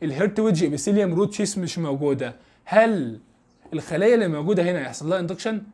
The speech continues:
لا طبعًا. فنتيجة ليها، ما دام الخلايا دي ما حصلهاش اندكشن،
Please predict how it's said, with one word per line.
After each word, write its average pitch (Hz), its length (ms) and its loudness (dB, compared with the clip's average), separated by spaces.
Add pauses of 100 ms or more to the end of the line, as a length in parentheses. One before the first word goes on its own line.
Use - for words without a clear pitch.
لا 147 160 -6
طبعًا. 127 380 -8 (560)
فنتيجة 165 480 2
ليها، 139 280 2 (220)
ما 143 120 -2
دام 240 200 4
الخلايا 190 300 2
دي 196 140 2
ما 196 80 2
حصلهاش 165 440 -4
اندكشن، 170 420 -4